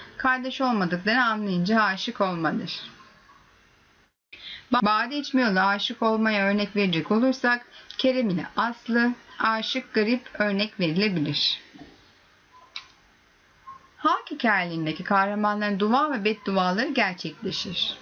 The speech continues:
Halk hikayelerinde mekan, üzerinde yaşanan dünyadır. Fakat bazı halk hikayelerinde mekan Kafkaslar, Orta Doğu'dur. Halk hikayeleri genellikle mutlu sonla bitmekle beraber mutsuz sonla bitenler de vardır.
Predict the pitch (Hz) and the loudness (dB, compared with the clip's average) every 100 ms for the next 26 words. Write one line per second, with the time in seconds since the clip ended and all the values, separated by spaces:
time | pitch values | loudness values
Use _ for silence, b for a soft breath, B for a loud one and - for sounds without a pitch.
0 | - - 262 320 - 190 196 175 160 160 | -8 0 0 -2 -8 -2 0 0 -2 -4
1 | 156 160 185 185 226 311 - - 226 247 | -2 0 0 0 -2 -2 -8 -2 2 2
2 | 240 220 180 - 196 254 302 233 220 196 | 2 2 0 0 0 2 2 2 2 2
3 | 170 151 - - - - - - _ _ | 2 0 -4 -6 -8 -12 -20 -20 _ _
4 | _ - 330 311 269 - 285 277 233 226 | _ -4 -2 -2 -4 2 2 2 0 0
5 | 262 240 208 202 185 170 170 165 160 160 | 0 0 -2 0 0 -2 -4 -2 0 0
6 | 160 175 190 190 196 254 294 269 254 - | 2 2 0 0 0 -2 -2 0 0 -2
7 | 196 - 202 262 277 247 240 214 151 156 | -4 -2 -2 0 0 -2 0 -2 0 -2
8 | 151 254 - - - - _ _ _ - | -2 -4 -12 -14 -20 -20 _ _ _ -16
9 | - - 302 392 494 440 240 190 165 170 | -16 -4 0 0 -4 -4 -2 -2 -4 -4
10 | 208 220 233 247 240 196 185 247 269 247 | 0 2 2 0 0 -2 2 0 2 2
11 | 175 170 - 214 240 - 175 160 165 165 | 2 -2 0 0 0 0 0 2 0 0
12 | 151 175 233 277 B B B B 269 294 | 0 0 -2 -6 B B B B 0 0
13 | - 285 - 214 180 180 196 - 214 196 | -2 -4 0 0 2 0 0 0 0 0
14 | 170 180 269 262 190 175 180 - - | -2 0 0 0 0 -4 -12 -12 -14